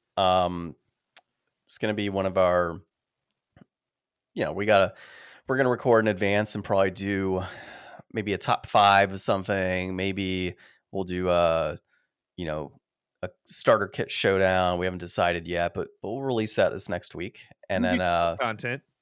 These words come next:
Speaker 1: yeah, we'll get some new content in there. And then, uh, in the future, we'll be playing some, uh, what is it, Sonic Spinball, I think is what you wanna play?
Speaker 2: Yeah, I do wanna play that sometime in the future. Hey,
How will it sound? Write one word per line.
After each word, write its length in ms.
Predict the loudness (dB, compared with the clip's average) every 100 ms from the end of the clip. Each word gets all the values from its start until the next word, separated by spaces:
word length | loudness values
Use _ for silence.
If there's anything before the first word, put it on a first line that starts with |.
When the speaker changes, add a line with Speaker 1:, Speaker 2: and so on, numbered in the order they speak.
| _
Speaker 1:
yeah, 220 | -4 -2
we'll 160 | -2 -4
get 180 | -6 -6
some 160 | -6
new 100 | -6
content 460 | -6 -4 -4 -6 -10
in 100 | -8
there. 300 | -4 -4 -2
And 120 | -2
then, 120 | -2 0
uh, 220 | 0 0
in 120 | -2
the 80 | -6
future, 320 | -6 -10 -6
we'll 120 | -6
be 60 | -6
playing 300 | -6 -4 -4
some, 240 | -4 -4
uh, 160 | -2 -2
what 100 | -4
is 140 | -8
it, 20 | -8
Sonic 360 | -6 -6 -4
Spinball, 560 | -8 -6 -4 -2 -4 -6 -12
I 20 |
think 140 | -12
is 100 | -10
what 80 | -10
you 80 | -8
wanna 140 | -8
play? 240 | -4 -6 -6 _ _
Speaker 2:
Yeah, 160 | -4 -2
I 80 | 0
do 160 | -2
wanna 180 | -2 -4
play 200 | -6 -8
that 200 | -8 -8
sometime 380 | -12 -14 -12 -12
in 60 | -14
the 60 |
future. 400 | -14 -14 -12 -14 -16 -20 -2
Hey, 260 | 0 0